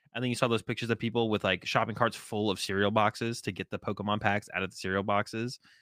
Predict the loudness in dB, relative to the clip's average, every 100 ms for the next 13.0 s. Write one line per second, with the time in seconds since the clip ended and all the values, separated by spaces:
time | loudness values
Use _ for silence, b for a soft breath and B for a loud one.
0 | b b _ -6 -4 -2 0 2 2 2
1 | 4 6 6 4 2 4 6 6 8 6
2 | 6 4 4 2 4 4 4 4 2 2
3 | 0 2 0 -2 0 0 4 4 6 4
4 | 2 0 -2 0 -2 -2 -2 -4 B B
5 | -14 -6 -6 -4 -8 -2 -2 0 0 0
6 | -6 -12 -6 -2 -2 -2 -6 -6 -14 -6
7 | 0 2 2 2 2 0 -4 -8 -8 -6
8 | 0 0 0 -2 -2 -10 -8 -2 -2 0
9 | 0 0 -2 -6 -2 0 2 0 2 4
10 | 4 2 2 4 2 0 _ _ _ _
11 | _ _ -6 -2 0 2 2 2 0 2
12 | 2 2 0 0 -2 -2 0 -2 -2